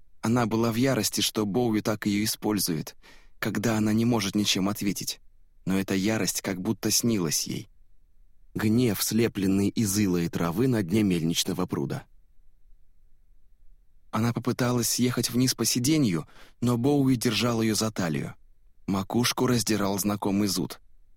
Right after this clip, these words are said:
Она дотянулась до бардачка, пытаясь найти что-нибудь, чтобы его ударить, и нащупала лишь магнитофонную кассету. Между ног вспыхнула боль, словно он ей что-то там разорвал. «Нет», пропыхтела она,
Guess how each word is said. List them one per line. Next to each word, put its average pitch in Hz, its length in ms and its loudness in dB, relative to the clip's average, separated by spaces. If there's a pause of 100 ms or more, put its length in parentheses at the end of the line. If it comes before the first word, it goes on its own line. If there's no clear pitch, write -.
(200)
Она 214 220 0
дотянулась 113 540 0
до 107 80 -2
бардачка, 104 680 0 (320)
пытаясь 113 400 0
найти 110 320 0
что-нибудь, 95 540 0
чтобы 113 360 0
его 110 220 2
ударить, 95 520 -2 (440)
и 107 80 -2
нащупала 127 560 0
лишь 120 220 0
магнитофонную 95 800 0
кассету. - 500 -4 (840)
Между 120 380 2
ног 131 240 0
вспыхнула 113 580 -2
боль, 110 380 0 (260)
словно 113 480 0
он 117 160 2
ей 104 160 2
что-то 107 300 -2
там 98 180 0
разорвал. 92 560 -2 (880)
«Нет», 113 520 -2 (260)
пропыхтела 92 640 -2
она, 85 280 -4